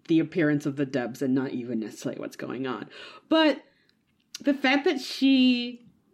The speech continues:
demotes Max, who is, like, the head Deb of their little group,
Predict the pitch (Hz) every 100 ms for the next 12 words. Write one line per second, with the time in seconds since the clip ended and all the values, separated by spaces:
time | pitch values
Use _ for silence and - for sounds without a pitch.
0 | - 165 226 202 196 214 220 160 175 135
1 | 123 - - 180 165 160 156 151 151 147
2 | - _ 147 180 156 180 165 151 135 120
3 | 143 151 139 143 143 131 131 131 127 127
4 | - _ _ _ _ - 165 151 147 120
5 | 135 139